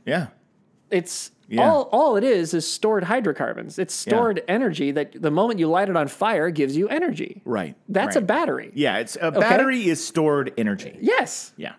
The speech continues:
Speaker 2: Okay, so, so if you think about it a little, and this is why, why the, the, the, the concept of let's, let's pump water, like,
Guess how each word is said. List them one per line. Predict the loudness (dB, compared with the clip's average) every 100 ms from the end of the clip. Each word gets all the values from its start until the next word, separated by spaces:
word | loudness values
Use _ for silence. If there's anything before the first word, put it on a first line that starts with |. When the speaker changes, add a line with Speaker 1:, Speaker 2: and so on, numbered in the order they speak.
| _ -2
Speaker 2:
Okay, | 0 0
so, | 0 2 2 0 -2
so | 0 0
if | 2
you | 0
think | 0 0
about | 0 2
it |
a | 2
little, | 0
and | 2 0
this | 0
is | 0
why, | 2 2 0
why | 0 0
the, | 0
the, | -2 -6
the, | -6 -6
the | -6 -4
concept | -2 -2 -2 -2
of | -4 0
let's, | -2 -2 -6 -14 -12
let's | -4 -2 -2
pump | -6 -4 -2
water, | 0 0 2 0 -2 -8 _ _ _ _
like, | -4 -4